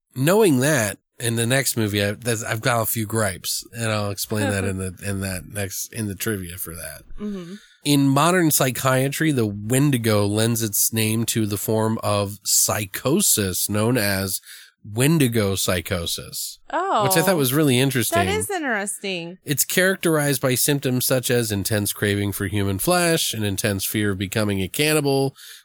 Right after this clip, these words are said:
Speaker 1: Wendigo
Speaker 2: Hmm.
Speaker 1: psychosis is described as the culture-bound syndrome. In some First Nations communities, uh, other symptoms such as insatiable greed and destruction of the environment are thought to be symptoms of the Wendigo psychosis,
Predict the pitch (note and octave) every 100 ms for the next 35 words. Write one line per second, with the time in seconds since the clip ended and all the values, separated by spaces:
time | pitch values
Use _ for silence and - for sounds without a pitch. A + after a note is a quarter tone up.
0 | - C#3+ F3+ D3 D3 C3+ B2 C3 A#2 B2+
1 | A2+ A#2+ A2+ A2+ - A#2 - - A#2+ A#2
2 | A2+ - A2 - - C#3+ E3 F#3+ D#3 A#2+
3 | A#2+ A#2+ A#2 - A#2+ B2 A2 F#2+ F#2+ F#2
4 | - - - B2 A#2+ - D3+ D3 C#3 -
5 | C3 B2+ C3 A#2 A2 - A2+ B2 B2+ G#2+
6 | G#2 - A2 - - A#2+ C3+ C3 A#2+ -
7 | A2 A#2 G#2+ G#2+ A#2 G2+ A2 G#2 G2 F#2+
8 | - A#2 G#2+ G2 F#2+ A2 A2 G2+ G2 F#2+
9 | - A#2+ - G2+ G2+ F#2+ G2 F#2 A2+ A2+
10 | G#2 F#2 F2+ - - - A2+ - A#2+ G#2+
11 | G#2 G#2 - - C#3+ B2+ A2+ G2+ F#2+ -
12 | G#2 G2+ G2+ G#2+ G2+ G2 F2+ F#2+ F#2 G#2+
13 | G2+ - F#2 -